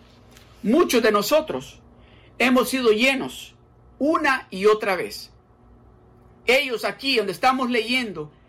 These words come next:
estaban recibiendo ese poder por primera vez. Y muchos de nosotros lo hemos recibido una y otra vez.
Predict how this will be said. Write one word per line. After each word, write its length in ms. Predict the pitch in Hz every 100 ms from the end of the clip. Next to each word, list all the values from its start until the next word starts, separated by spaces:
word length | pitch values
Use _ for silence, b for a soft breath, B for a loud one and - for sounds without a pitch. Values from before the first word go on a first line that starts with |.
| b -
estaban 460 | 180 - 240 254
recibiendo 880 | 226 214 - 185 233 254 202 143 143 -
ese 360 | 220 220 240
poder 420 | - 185 220 240
por 300 | - 202 170
primera 420 | - 180 196 208 190
vez. 360 | 139 123 - - b b b b -
Y 140 | 170
muchos 560 | 190 247 294 - 240 208
de 80 |
nosotros 760 | 202 196 208 240 240 180 156 - b b -
lo 260 | 185 185
hemos 340 | 233 240 240 208
recibido 680 | 185 175 185 214 220 202 -
una 440 | 277 285 175 165 - - - -
y 140 | 185
otra 320 | 202 202 185
vez. 340 | 143 107 -